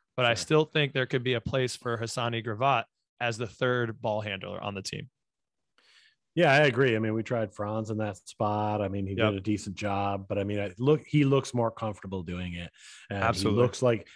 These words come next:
Speaker 2: he looked like an N B A guard. He,
Speaker 1: Mm-hmm.
Speaker 2: he, I played the game with what I would call, like, he looked like he had a respect for it.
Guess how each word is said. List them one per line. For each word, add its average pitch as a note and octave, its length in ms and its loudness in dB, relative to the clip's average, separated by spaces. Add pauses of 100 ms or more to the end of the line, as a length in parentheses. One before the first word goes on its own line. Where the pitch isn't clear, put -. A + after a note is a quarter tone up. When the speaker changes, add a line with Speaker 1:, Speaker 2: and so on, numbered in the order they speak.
Speaker 2:
he A#2+ 120 0
looked A#2+ 360 4
like A#2 180 4
an A#2 100 0
N A2 140 -2
B A2 140 0
A G#2+ 180 -2
guard. G2+ 540 -6 (260)
He, G#2 260 -2
Speaker 1:
Mm-hmm. G#2 180 -4 (440)
Speaker 2:
he, C#3+ 160 6 (160)
I C3+ 120 4
played F3+ 280 4
the E3+ 80 2
game D3+ 220 4
with C3+ 100 4
what B2 140 2
I B2 100 4
would A#2 140 -2
call, B2 180 2
like, G2+ 140 -2
he A2+ 80 -2
looked A#2+ 200 -4
like A#2 120 -4
he G2+ 100 -12
had G#2+ 140 -4
a - 20 -4
respect F#2 480 -10
for A#1+ 200 -14
it. - 60 -18